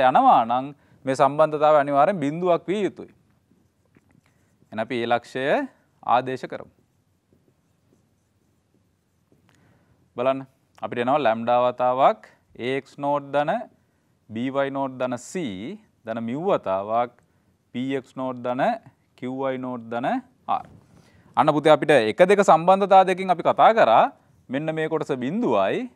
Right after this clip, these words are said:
මෙන්න මේ කොටස බිඳුවයි කියලා. අන්න පුතාලට ලැබෙනවා ලැම්ඩා වතාවක් බිඳුව ධන මියු වතාවක් බිඳුවක් කියලා. ඒ කියන්නේ මේ සම්බන්ධතාවය සම්පූර්ණයෙන් බිඳුවක් බවට පත් වෙනවා.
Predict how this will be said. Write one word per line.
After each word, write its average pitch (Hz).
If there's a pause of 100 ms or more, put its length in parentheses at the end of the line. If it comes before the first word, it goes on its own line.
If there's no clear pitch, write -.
මෙන්න 131
මේ 139
කොටස 131 (600)
බිඳුවයි 135
කියලා. - (200)
අන්න 107
පුතාලට 120
ලැබෙනවා 117 (440)
ලැම්ඩා 151
වතාවක් 151
බිඳුව 139
ධන 151 (680)
මියු 135
වතාවක් 120 (240)
බිඳුවක් 110
කියලා. 110
ඒ 95
කියන්නේ 101 (420)
මේ -
සම්බන්ධතාවය 123
සම්පූර්ණයෙන් 113
බිඳුවක් 113
බවට 113
පත් -
වෙනවා. -